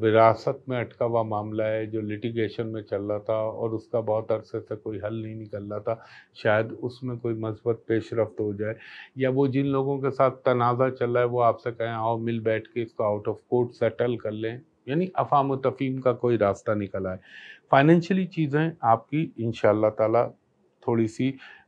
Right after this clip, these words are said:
बेहतरी होंगी, मगर सेहत का आपको ख्याल रखना है। जो स्पेसिफिक एरियाज बताए मैंने, स्किन, आइज़, ये चीज़ों का ख्याल रखिएगा। Sometime ऐसा भी होता है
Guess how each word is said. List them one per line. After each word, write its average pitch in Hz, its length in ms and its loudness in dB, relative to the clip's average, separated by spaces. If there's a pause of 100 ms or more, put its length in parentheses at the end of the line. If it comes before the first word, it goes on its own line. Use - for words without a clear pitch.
बेहतरी 123 420 2
होंगी, 139 300 2
मगर 127 300 0
सेहत 127 560 0
का 131 120 6
आपको 120 300 4
ख्याल 113 360 0
रखना 127 220 -4
है। 127 80 -6
जो 120 260 -6
स्पेसिफिक 123 720 -4
एरियाज 117 460 2
बताए 113 400 -4
मैंने, 113 380 -8
स्किन, 117 520 -6 (100)
आइज़, 107 340 0 (580)
ये 120 480 -2
चीज़ों 117 320 -4
का 117 120 -4
ख्याल 110 380 -4
रखिएगा। 123 640 -2
Sometime 123 560 -4
ऐसा 123 240 -4
भी 127 140 -6
होता 120 320 -4
है 117 120 -8